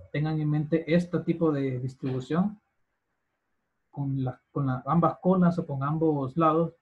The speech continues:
remarcados. Eso es cuando es bilateral. Ahora bien, cuando es unilateral, tenemos dos casos. Que sea unilateral superior o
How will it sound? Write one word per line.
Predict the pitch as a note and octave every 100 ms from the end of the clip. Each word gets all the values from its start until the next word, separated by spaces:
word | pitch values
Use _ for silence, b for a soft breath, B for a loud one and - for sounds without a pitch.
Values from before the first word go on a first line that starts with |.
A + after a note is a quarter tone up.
| -
remarcados. | C3+ B2+ C3 - B2+ C3 - _ _ _ _ _ _ _ _ _ _ _ _ _
Eso | C3+ D#3+
es | E3
cuando | D#3+ C#3 C#3
es | D#3
bilateral. | C#3 C3+ B2+ B2+ B2+ G#2+ - _ _ _ - - - - - _ _ _ _ _ _ _ _ _ -
Ahora | B2
bien, | C3 F3 D#3 - _ _ _ _ _ _
cuando | - C3 C3+
es | E3 - _
unilateral, | F3+ G3+ F3+ F3 F#3 D#3 D3 F3 - _ _ _ _ _ _ _ _ _ C#3
tenemos | C3 B2 A#2
dos | B2+
casos. | - F3 E3 B2+ _ _ _ _ _ _ _ _ _ _ _ _ _ _ _ _ _ _ _ _ -
Que |
sea | B2 C3+ D3+
unilateral | D#3+ D3+ D3 C#3 D#3 D3+ B2+ - _ _ _
superior | - D#3 C#3 A#2+ E3 G#3 G#3+ -
o | C#3+ C#3 C3